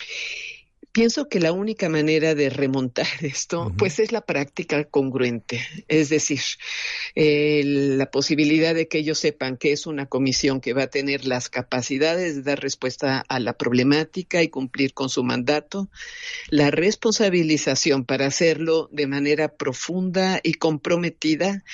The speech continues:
Speaker 1: con quienes no, tienen derecho a, a acudir a esta comisión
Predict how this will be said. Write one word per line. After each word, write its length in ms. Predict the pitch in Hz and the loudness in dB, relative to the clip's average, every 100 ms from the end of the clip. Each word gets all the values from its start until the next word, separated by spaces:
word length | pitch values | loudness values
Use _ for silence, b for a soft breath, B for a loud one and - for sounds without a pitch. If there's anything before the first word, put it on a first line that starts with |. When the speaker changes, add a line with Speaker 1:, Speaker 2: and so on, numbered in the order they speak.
| B B | B B
Speaker 1:
con 180 | - 143 | 2 2
quienes 640 | 143 156 147 139 135 - - | 2 2 2 2 0 -4 0
no, 200 | 151 139 | 2 2
tienen 540 | - 165 165 175 170 | 0 0 2 2 0
derecho 540 | 147 139 147 190 - 143 | 0 0 0 -4 -2 0
a, 160 | 123 123 - | 0 0 0
a 480 | 131 127 123 123 95 - - - | 0 2 2 0 -2 -8 -14 -6
acudir 520 | 151 147 143 143 175 | -4 0 2 4 4
a 80 | 143 | 4
esta 260 | 139 - 147 | 0 -2 -4
comisión 640 | 156 147 147 165 160 196 | 0 0 2 0 -2 -4